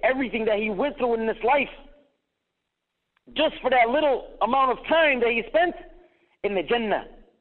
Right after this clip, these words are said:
This hadith speaking of the magnitude of the severe nature of heaven and hell.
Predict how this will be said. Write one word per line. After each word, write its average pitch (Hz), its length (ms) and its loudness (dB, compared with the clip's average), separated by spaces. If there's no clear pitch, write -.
This - 100 -20
hadith 202 340 -4
speaking 254 300 -4
of 233 120 -2
the 240 80 0
magnitude 269 840 -2
of 185 100 -4
the 202 160 -4
severe 285 320 0
nature 262 640 0
of 220 120 2
heaven 233 400 0
and 196 120 -2
hell. 196 380 0